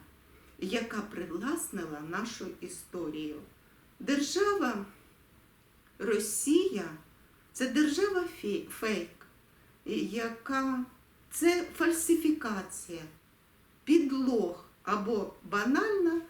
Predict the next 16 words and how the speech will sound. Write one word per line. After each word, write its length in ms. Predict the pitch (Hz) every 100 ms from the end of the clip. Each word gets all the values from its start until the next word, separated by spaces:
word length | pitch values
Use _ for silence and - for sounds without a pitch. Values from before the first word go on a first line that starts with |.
| - -
літературна 920 | - 285 - 285 285 262 254 220 190 165 160 -
творчість 600 | 220 370 392 - 311 - -
авторів, 720 | 294 294 - - 233 233 220 - - _
що 280 | - - 202
її 540 | 185 175 156 180 214 - - _
писали. 640 | - 196 - 180 151 151 151 156 - _ - -
Створюючи 1160 | - - 233 208 339 320 233 214 208 - 196 180 - -
Російську 880 | - 247 226 - 269 247 220 - 180 -
імперію, 800 | 175 165 160 214 262 302 190 165 147 - - - - -
московська 580 | 277 302 392 403 - 339
еліта 480 | 294 285 359 359 311
розуміла, 880 | 311 277 294 285 294 285 208 160 - - - - -
що 340 | - - 285 262
без 460 | 214 311 302 -
великої 840 | 190 240 254 277 - 196 190 180 151
історії 920 | 175 165 - - 233 330 339 202 156